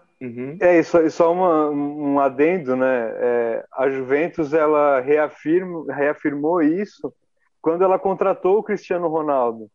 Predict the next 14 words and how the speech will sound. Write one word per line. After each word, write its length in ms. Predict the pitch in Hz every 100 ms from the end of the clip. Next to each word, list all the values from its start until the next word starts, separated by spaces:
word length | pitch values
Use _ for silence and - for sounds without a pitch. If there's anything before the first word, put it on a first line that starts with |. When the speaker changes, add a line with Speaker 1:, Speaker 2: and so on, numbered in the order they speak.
| _ _ _ _ _
Speaker 2:
que 100 | 139
foi 340 | - 147 151 170
Speaker 1:
Uhum. 80 |
Speaker 2:
uma, 360 | 175 175 165 151
um, 120 | 151
mais 380 | 143 143 170 160
um 60 | 190
investimento 880 | 175 170 165 170 165 170 170 165 139 _ _ _ _ _
fantástico 1040 | - - 175 170 151 160 156 - - 123 123
em, 640 | - 139 135 135 127 123 131
em 80 | 131
marca, 720 | 131 143 185 214 - 135 - _ _ _ _
que 480 | 151 160 156 151 147
agora 360 | 135 143 156